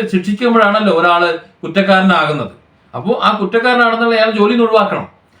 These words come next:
അതല്ല എന്നുണ്ടെങ്കിൽ ഇപ്പൊ തന്നെ ഒഴിവാക്കിയേക്കൂ. ഇങ്ങനെ ഒരു ആരോപണ വിധേയനായ ഒരാളെ വെച്ചോണ്ടിരിക്കാൻ കെ എസ് ആർ ടി സിക്ക് ബുദ്ധിമുട്ടാണെന്ന് പറഞ്ഞുകൊണ്ട് അങ്ങ്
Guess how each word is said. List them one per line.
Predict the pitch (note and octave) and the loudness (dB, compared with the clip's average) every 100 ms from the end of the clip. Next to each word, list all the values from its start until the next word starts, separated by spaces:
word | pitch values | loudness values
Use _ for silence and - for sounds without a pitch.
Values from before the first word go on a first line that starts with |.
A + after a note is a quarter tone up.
| - | -6
അതല്ല | D#3+ F#3 F#3+ B3+ | -2 0 2 2
എന്നുണ്ടെങ്കിൽ | B3+ B3+ B3+ G#3+ | 0 -2 -2 -2
ഇപ്പൊ | D4 | 0
തന്നെ | D4 D4 | 0 2
ഒഴിവാക്കിയേക്കൂ. | C#4 C4 G#3 G#3 D3+ - _ _ _ _ _ _ _ - | 0 0 0 -2 -4 -12 _ _ _ _ _ _ _ 0
ഇങ്ങനെ | G3 A#3 | 2 4
ഒരു | A3 G3+ | 2 2
ആരോപണ | G3 A3+ A3+ A3+ G3+ | 2 2 2 0 2
വിധേയനായ | G3 G3 G3 F#3+ | 2 4 4 4
ഒരാളെ | F3+ F3+ F#3 | 4 2 0
വെച്ചോണ്ടിരിക്കാൻ | D#3 F#3+ F3+ F3 F3+ E3+ | 0 -2 0 -2 -4 -2
കെ | E3 | -4
എസ് | F3 F#3+ | 0 -2
ആർ | |
ടി | E3+ | -2
സിക്ക് | F3+ F3 | -6 -6
ബുദ്ധിമുട്ടാണെന്ന് | D#3 F3+ F#3 F3+ E3+ E3 D#3+ | -2 -2 2 0 0 -4 -6
പറഞ്ഞുകൊണ്ട് | D3+ D#3 | -6 -6
അങ്ങ് | D#3 | -6